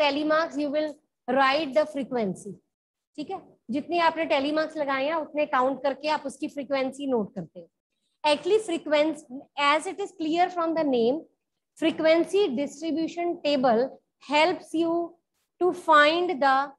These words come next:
frequency regarding the particular interval or regarding the particular data। ठीक है, तो फर्स्ट exercise is all about the frequency distribution table.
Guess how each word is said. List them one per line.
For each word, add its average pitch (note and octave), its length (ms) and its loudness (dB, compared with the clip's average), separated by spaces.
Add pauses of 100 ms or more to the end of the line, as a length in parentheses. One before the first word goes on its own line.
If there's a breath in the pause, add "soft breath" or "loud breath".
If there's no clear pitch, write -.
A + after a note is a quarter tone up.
(340)
frequency D#4 800 -4
regarding B3+ 520 -4
the D4 100 -6
particular D4 580 -2 (160)
interval C4+ 580 0 (300)
or C#4+ 100 2 (300)
regarding C#4 440 2
the D4+ 100 0
particular B3+ 480 -2
data। G3+ 360 -2 (540)
ठीक D4+ 140 -12
है, E4 80 -12 (380)
तो D4 60 -8
फर्स्ट E4+ 580 0 (220)
exercise D4 640 0
is D#4 160 -4
all C#4+ 280 4
about C4 460 0
the C4+ 260 0 (360)
frequency D4 600 -2
distribution A#3 720 -6
table. D#3+ 320 -10